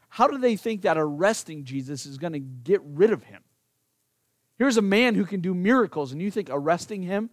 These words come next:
and putting him on trial is gonna fix your problems? Even in their rejection of Jesus, they show their ignorance and their foolishness.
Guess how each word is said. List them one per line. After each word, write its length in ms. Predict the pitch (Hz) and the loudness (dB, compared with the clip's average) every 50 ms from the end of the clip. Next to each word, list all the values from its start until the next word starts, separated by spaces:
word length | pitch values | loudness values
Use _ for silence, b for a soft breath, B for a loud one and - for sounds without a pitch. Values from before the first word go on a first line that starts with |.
| _ _ _ _ _ _ _ | _ _ _ _ _ _ _
and 100 | - 135 | -16 -6
putting 200 | - 196 208 208 | 0 2 4 4
him 80 | 190 185 | 4 2
on 120 | 165 160 | 0 0
trial 320 | - - 208 160 180 202 190 | 0 2 2 4 4 2 2
is 80 | 165 | -2
gonna 240 | 147 165 160 147 123 - _ _ | -4 -2 -2 -2 -4 -6 _ _
fix 220 | - 214 - - - | -2 -2 0 -2 -4
your 100 | 185 143 | -4 -2
problems? 640 | - 156 156 170 208 294 311 311 302 - - - _ _ _ _ _ _ _ _ _ _ _ _ _ _ _ _ _ _ _ _ _ _ _ _ _ _ - | 2 2 2 2 2 0 -6 -10 -12 -16 -18 -20 _ _ _ _ _ _ _ _ _ _ _ _ _ _ _ _ _ _ _ _ _ _ _ _ _ _ -2
Even 260 | 202 226 240 254 240 | 0 2 2 2 2
in 140 | 226 214 208 | 0 0 2
their 120 | 202 190 | 2 4
rejection 600 | 180 170 165 156 139 139 196 208 202 - - 196 | 4 2 0 -2 0 2 4 4 2 0 -6 -10
of 160 | 175 160 156 | -10 -10 -10
Jesus, 420 | 139 131 165 190 180 156 156 135 - | -8 -6 -6 -6 -6 -6 -8 -8 -6
they 120 | - 151 135 | -6 -6 -4
show 200 | - - 175 160 | -4 -4 -4 -2
their 160 | 139 143 - - | -2 -4 -6 -4
ignorance 460 | 165 180 175 175 175 160 143 131 - | -6 -6 -6 -6 -8 -8 -8 -10 -12
and 100 | 156 139 | -14 -14
their 100 | 135 123 | -14 -14
foolishness. 840 | - _ 180 185 190 180 147 131 - - 123 107 101 - - _ _ | -16 _ -18 -12 -10 -10 -10 -10 -12 -18 -20 -20 -20 -20 -20 _ _